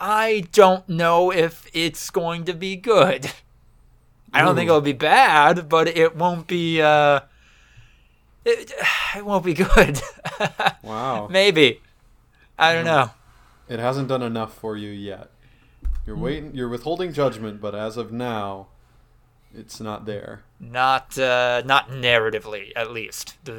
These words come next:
Speaker 1: the mechanics of this game are just fucking made for my brain chemistry.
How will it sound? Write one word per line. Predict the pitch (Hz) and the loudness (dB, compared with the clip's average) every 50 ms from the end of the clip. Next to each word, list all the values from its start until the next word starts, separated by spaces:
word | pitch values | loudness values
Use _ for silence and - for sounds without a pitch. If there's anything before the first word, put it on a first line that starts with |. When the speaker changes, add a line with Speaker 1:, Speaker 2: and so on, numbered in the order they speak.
| 113 107 | -16 -14
Speaker 1:
the | 113 117 | -14 -14
mechanics | 113 117 - - 151 151 143 143 147 - | -14 -12 -6 0 0 2 2 0 0 0
of | 143 131 123 | 0 0 0
this | 127 - | -4 -4
game | - 143 135 127 127 127 127 131 | 0 0 0 0 0 -2 -2 -4
are | - 127 117 113 | -6 -6 -6 -6
just | 113 123 117 - _ _ _ _ _ _ _ _ _ _ | -6 -8 -10 -10 _ _ _ _ _ _ _ _ _ _
fucking | - - - 180 156 - - 147 135 131 123 123 117 - _ _ _ _ _ - | -12 -2 2 2 2 2 2 -4 -4 -4 -6 -10 -16 -18 _ _ _ _ _ -12
made | 135 135 135 135 143 143 143 135 131 123 127 113 113 | -10 -8 -4 0 2 2 2 2 0 -2 -6 -8 -8
for | - - 135 | -6 -6 -4
my | 123 123 123 123 120 120 | -2 -2 0 0 0 0
brain | 113 120 117 123 123 120 120 117 | -2 -4 -4 -4 -4 -6 -8 -10
chemistry. | - - 117 110 107 - - - 127 117 110 104 104 - | -8 -6 -6 -6 -6 -8 -10 -8 -6 -6 -8 -8 -10 -16